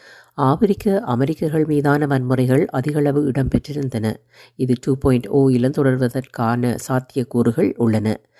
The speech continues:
இதனை மூடி மறைப்பதற்கும், இஸ்ரேலின் காசா மக்கள் மீதான இனப்படுகொலையை நியாயப்படுத்துவதற்குமான அல்லது அதனை எதிர்க்கும் தென்னாப்பிரிக்காவை அடக்குவதற்குமான டொனால்ட் ட்ரம்பின் முயற்சியாகவே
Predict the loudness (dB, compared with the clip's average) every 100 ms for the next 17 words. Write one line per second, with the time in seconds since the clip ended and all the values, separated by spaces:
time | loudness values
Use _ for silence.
0 | -18 -4 2 2 4 4 2 2 0 2
1 | 2 2 -4 -8 -4 -6 -4 0 2 2
2 | 0 0 0 2 0 0 -2 -2 0 2
3 | 2 2 2 0 0 0 -2 -2 0 0
4 | 2 0 0 0 -2 -4 -4 -2 -4 -4
5 | -4 -2 -2 -4 -6 -16 -6 0 2 2
6 | 0 0 0 2 0 0 -4 -6 -4 0
7 | 0 0 0 -2 -2 -6 -2 -2 0 -4
8 | -2 -2 -2 -2 0 0 2 0 0 0
9 | 0 -2 0 0 0 -2 2 2 4 2
10 | 0